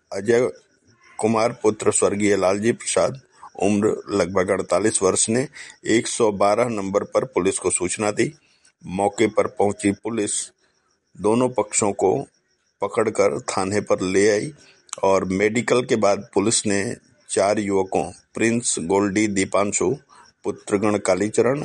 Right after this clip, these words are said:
और मुन्ना, पुत्र स्वर्गीय रामधारी, के खिलाफ केस दर्ज कर लिया है और घटना की जांच पड़ताल में जुट गई है। बता दें कि दबंग युवकों ने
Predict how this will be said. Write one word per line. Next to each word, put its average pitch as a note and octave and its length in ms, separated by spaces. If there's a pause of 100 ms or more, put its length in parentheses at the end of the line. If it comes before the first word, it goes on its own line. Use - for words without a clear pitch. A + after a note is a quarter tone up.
(100)
और G2 180
मुन्ना, F#2+ 480 (160)
पुत्र D#2 420
स्वर्गीय F#2 500
रामधारी, F#2+ 480
के F#2+ 120
खिलाफ - 400 (640)
केस G2+ 320
दर्ज F2+ 300
कर F2 200
लिया F2+ 220
है C#3+ 200 (420)
और F#2+ 220
घटना A2 420
की F#2+ 300
जांच G2 360
पड़ताल F2 480
में E2+ 200 (300)
जुट F2 280
गई E2+ 260
है। F2+ 160 (540)
बता G2+ 240
दें G#2+ 240
कि G#2 140
दबंग G2 540
युवकों G2+ 540
ने F#2+ 160